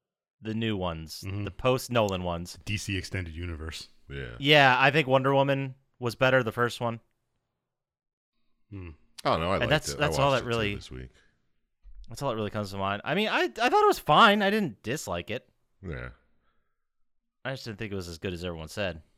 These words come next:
Speaker 2: Hmm, understandable.
Speaker 3: Fair.
Speaker 1: It had, it had some moments. It's just all the characters are supposed to be villains, and they're doing this job, and when they die, like, I just don't care,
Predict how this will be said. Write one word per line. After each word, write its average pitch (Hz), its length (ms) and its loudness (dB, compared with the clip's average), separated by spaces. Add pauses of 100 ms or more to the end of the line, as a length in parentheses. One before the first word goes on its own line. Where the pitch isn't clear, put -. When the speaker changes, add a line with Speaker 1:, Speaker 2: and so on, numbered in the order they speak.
(220)
Speaker 2:
Hmm, 101 160 -10 (160)
understandable. 87 460 -12 (180)
Speaker 3:
Fair. 80 280 -12 (380)
Speaker 1:
It 220 120 -2
had, 254 180 2
it 190 60 -6
had 233 280 0
some 185 140 -4
moments. 123 420 0
It's - 180 -6
just 175 320 0
all 175 180 2
the 180 80 -2
characters 160 500 0
are 110 80 -6
supposed 127 360 -6
to 110 40 -14
be 107 160 -4
villains, 98 640 0 (1040)
and 113 160 2
they're 113 140 2
doing 120 360 0
this 110 200 -2
job, 113 540 4
and 110 160 -2
when 110 100 0
they 107 140 2
die, 113 320 4
like, 113 200 2
I 107 80 0
just 101 160 -8
don't 101 160 -2
care, 90 480 -4